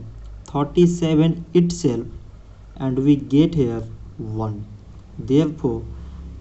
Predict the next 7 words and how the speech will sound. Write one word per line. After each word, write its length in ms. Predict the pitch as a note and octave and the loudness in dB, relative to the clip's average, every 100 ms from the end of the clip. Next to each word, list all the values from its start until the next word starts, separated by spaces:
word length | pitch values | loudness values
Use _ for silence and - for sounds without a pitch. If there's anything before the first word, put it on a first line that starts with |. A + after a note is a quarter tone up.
| - | -10
five 300 | C#3 D3+ E3+ | -2 2 4
hundred 540 | D#3+ D#3 D#3 D#3 D#3 - - | 4 4 2 2 0 -4 0
fifty-five 1040 | D3 D#3 - E3 D3+ - D3 B2 A2 A#2 - - - - - | 4 4 2 0 0 -2 0 0 -2 -6 -8 -14 -18 -18 0
is 280 | D3 D3+ D3+ - | 4 6 4 -2
equal 480 | D3+ C#3+ - E3 D#3 B2+ | -2 -2 -2 2 2 2
to, 300 | D3+ A#2 - - - - - - - | -2 -6 -8 -14 -18 -20 -20 -20 -12
from 400 | D3 D3 C#3+ | -2 0 2